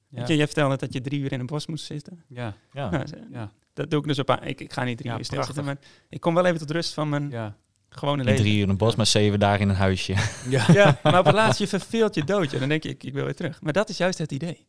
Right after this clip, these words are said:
Speaker 1: Ja.
Speaker 3: Ja.
Speaker 1: Ja,
Speaker 2: Dus
Speaker 1: precies dat, ja.
Speaker 2: En daarom, ik, ik, ik neem ook niet iemand mee. Ik ga echt in mijn eentje.
Speaker 1: Ja.
Speaker 2: En ik vind het heerlijk. Maar op het eind van de week ben je er ook helemaal klaar mee.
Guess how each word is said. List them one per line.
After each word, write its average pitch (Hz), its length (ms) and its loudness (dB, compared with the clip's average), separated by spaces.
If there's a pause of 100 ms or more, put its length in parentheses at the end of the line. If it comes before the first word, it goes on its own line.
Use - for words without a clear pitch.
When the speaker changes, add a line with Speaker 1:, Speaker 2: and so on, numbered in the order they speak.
(160)
Speaker 1:
Ja. 120 300 -6
Speaker 3:
Ja. 95 260 -4 (120)
Speaker 1:
Ja, 135 200 -4
Speaker 2:
Dus - 140 -8 (160)
Speaker 1:
precies 120 420 -12
dat, 117 240 -10
ja. 107 260 -12
Speaker 2:
En 160 100 -4
daarom, 180 380 0
ik, - 240 -14 (280)
ik, - 240 -12
ik 190 140 -14
neem 165 180 2
ook 160 80 -2
niet 160 120 -2
iemand 139 200 0
mee. 151 140 0
Ik - 100 -8
ga 151 100 -2
echt 147 160 -4
in 151 60 -4
mijn 147 120 -4
eentje. 160 340 -4
Speaker 1:
Ja. 110 180 -12
Speaker 2:
En - 80 -20 (260)
ik - 80 -20
vind 143 160 -14
het - 100 -20
heerlijk. 160 380 -12 (240)
Maar 185 100 -6
op - 60 -16
het 135 100 -6
eind 196 140 0
van - 100 -6
de 127 60 -4
week 127 140 -4
ben 127 80 -4
je 117 60 -6
er 120 120 -10
ook 135 60 -4
helemaal 135 200 -6
klaar 123 120 -8
mee. - 120 -20